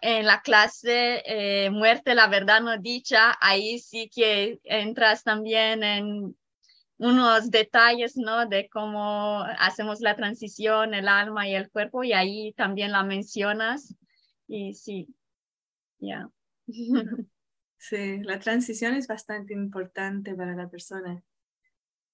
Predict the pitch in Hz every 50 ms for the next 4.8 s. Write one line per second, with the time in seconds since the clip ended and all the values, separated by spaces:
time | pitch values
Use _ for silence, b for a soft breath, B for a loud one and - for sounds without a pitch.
0 | _ _ _ _ _ _ _ _ _ - - 226 208 175 175 214 - _ _ _
1 | _ _ _ _ _ _ _ _ _ _ _ _ _ _ _ _ _ _ _ _
2 | _ _ _ _ _ _ _ _ _ - 220 214 240 226 220 226 - - - 247
3 | 226 226 233 233 240 240 240 233 233 - - - - - - 269 - - _ _
4 | _ _ - 190 214 214 208 202 202 220 254 269 277 269 302 359